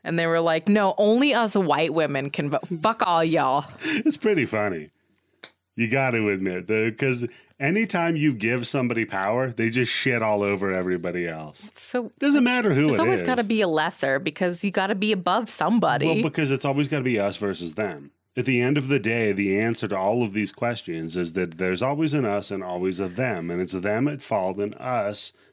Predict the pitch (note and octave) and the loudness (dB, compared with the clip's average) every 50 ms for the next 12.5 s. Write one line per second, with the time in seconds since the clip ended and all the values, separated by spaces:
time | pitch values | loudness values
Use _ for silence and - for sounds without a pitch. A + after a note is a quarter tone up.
0 | _ - A#2+ A#2 G#2+ G2+ G#2 G#2 G#2 G#2 G2 F2+ G2+ G2+ - - F#2+ G2 G#2+ G#2 | _ -10 -10 -8 -4 -4 -4 -4 -4 -6 -6 -6 -8 -8 -8 -8 -4 -2 -2 -2
1 | G2 - - - - - _ _ _ - F#3+ F#3 A3 A#3 - - D4 C#4+ - B3+ | -2 -4 -8 -18 -20 -20 _ _ _ -10 -6 -4 -4 -4 -4 -6 -8 -4 -2 0
2 | B3 A3+ G3 F#3 F3 F3 - - _ _ _ _ _ _ _ _ _ _ _ _ | 2 2 2 0 0 -4 -6 -8 _ _ _ _ _ _ _ _ _ _ _ _
3 | _ _ _ _ _ _ _ - F#3 E3 - F3+ F3 E3+ E3 D#3+ D#3 D#3 D#3+ - | _ _ _ _ _ _ _ -10 -10 -6 -4 -4 -2 -2 -2 0 0 0 0 0
4 | - - _ _ _ _ _ - D#3+ E3 E3 D#3+ D3 - - F3 E3+ E3 E3 D#3+ | -2 -4 _ _ _ _ _ -20 -10 -6 -6 -6 -6 -4 0 2 2 4 4 4
5 | D#3+ D#3+ D#3+ D#3+ D#3+ D#3+ D#3 D#3 D#3 D3+ - - - _ _ _ _ _ _ _ | 4 2 2 2 2 2 2 0 0 -2 -4 -6 -10 _ _ _ _ _ _ _
6 | _ _ _ _ _ _ - E3+ F3 F3+ F3 E3+ D#3 D3 C#3 C#3+ C#3+ - - C3 | _ _ _ _ _ _ -4 0 0 2 2 2 2 2 0 0 -2 -2 -2 -2
7 | C3 C3+ C#3 E3+ E3+ - _ _ _ _ - - F#3+ D#3 D#3+ D#3 D3+ D3 D3 - | 0 0 -2 -2 -4 -8 _ _ _ _ -20 -20 -8 -4 0 0 0 0 -2 -2
8 | - E3 E3 E3 D3+ C#3 C3+ - - - - - - D#3 C#3+ C3+ C3 - - C#3+ | 0 0 0 0 0 -2 -4 -4 -6 -8 -8 -6 -2 -2 -2 -2 -4 -6 -10 -6
9 | D#3 E3+ E3 - - D3 C3 C3 - _ _ _ - - A#2 - - C3+ C3+ C3+ | -4 -4 -2 -2 -2 -2 -2 -2 -4 _ _ _ -8 -8 -8 -4 -4 -2 -2 -2
10 | C3 - - C3 C3 - - - D3+ C3+ C3 B2+ B2+ B2+ - _ _ _ - C#3 | -4 -4 -6 -6 -4 -2 -2 -2 -2 -2 -2 -4 -6 -8 -12 _ _ _ -6 -4
11 | C#3+ C#3+ D3+ - - - D3 C3+ C3+ C3 - - - - C#3+ C#3 C3+ C3+ C3+ C3+ | -2 -2 -2 -4 -4 -2 0 0 0 0 -2 -6 -6 -4 -4 -2 0 0 0 -2
12 | D3 D3+ D#3 D#3+ D3 C3 B2+ C#3 D3+ | -2 -4 -4 -4 -4 -2 -2 -4 -4